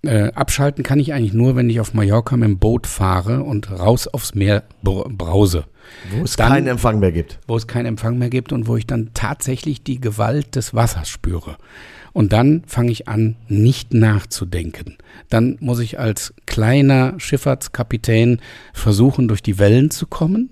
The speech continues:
Speaker 1: mit meinem kleinen Rip. Ich hab so ein Schlauchboot. Äh, und, ähm, äh, das ist dann in der Tat Momente, wo ich dann in der Rückschau sage, "Hast in der Tat mal nicht drüber nachgedacht, was gleich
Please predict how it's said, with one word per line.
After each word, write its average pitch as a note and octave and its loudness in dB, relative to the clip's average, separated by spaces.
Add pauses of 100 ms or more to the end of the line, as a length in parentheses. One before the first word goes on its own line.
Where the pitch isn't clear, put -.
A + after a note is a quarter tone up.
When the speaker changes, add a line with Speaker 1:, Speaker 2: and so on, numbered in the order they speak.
Speaker 1:
mit A2+ -4
meinem G2 -2
kleinen G2+ 0
Rip. - 4 (520)
Ich - -2
hab G2+ 0
so - -2
ein F#2+ 2
Schlauchboot. E3+ 0 (600)
Äh, A#2 2
und, A#2 0
ähm, A2 2
äh, A2+ -6 (120)
das B2 -2
ist - -6
dann A#2+ -2
in C#3 -2
der B2+ -2
Tat A#2+ -2
Momente, C#3 4
wo D3 0
ich C#3 -2
dann B2 -6
in C3 -2
der G#2+ 0
Rückschau D3 0
sage, C3 0 (540)
"Hast - -4
in A#2+ -2
der F#2 -4
Tat - -4
mal B2 0
nicht G#2+ -4 (280)
drüber - -6
nachgedacht, G2 -6 (520)
was G2+ -4
gleich G#2 0